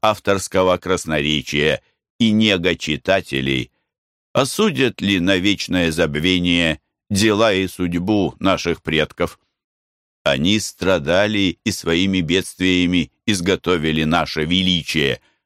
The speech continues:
а мы не захотим и слушать о том, не знать, кого они любили, кого обвиняли в своих несчастьях. Иноземцы могут пропустить скучное для них в нашей древней истории,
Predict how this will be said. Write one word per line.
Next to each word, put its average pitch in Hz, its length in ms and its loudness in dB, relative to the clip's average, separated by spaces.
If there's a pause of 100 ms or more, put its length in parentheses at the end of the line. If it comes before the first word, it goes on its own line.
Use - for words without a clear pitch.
(260)
а 104 160 2
мы 113 240 2
не 110 160 0
захотим 104 640 -2
и 104 80 0
слушать 101 500 -2
о 92 100 2
том, 98 320 -2
не 107 120 2
знать, 101 520 -2
кого 104 360 4
они 104 240 -2
любили, 104 600 -2 (340)
кого 127 360 2
обвиняли 117 720 2
в - 60 -6
своих 110 400 2
несчастьях. 110 840 -2 (680)
Иноземцы 131 920 2
могут 117 480 0
пропустить 113 800 -2
скучное 90 720 0
для 85 180 -2
них 92 280 -2
в 80 40 -4
нашей 78 440 -2
древней 76 520 0
истории, 69 640 -2